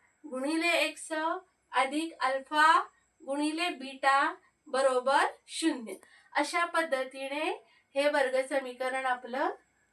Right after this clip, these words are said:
या सूत्राचा वापर करून तयार झालेलं आहे. अशी वेगवेगळी सु-, उकलींचा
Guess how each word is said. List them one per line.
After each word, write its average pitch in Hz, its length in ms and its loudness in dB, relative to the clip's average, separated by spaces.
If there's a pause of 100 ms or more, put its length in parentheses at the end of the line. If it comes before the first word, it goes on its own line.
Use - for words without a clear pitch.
या 277 280 6
सूत्राचा 269 560 0
वापर 247 340 -4
करून 277 400 -6
तयार 233 300 2
झालेलं 233 560 -6
आहे. 269 240 2 (480)
अशी 277 280 -2
वेगवेगळी 320 720 2
सु-, 330 180 -8 (360)
उकलींचा 302 680 2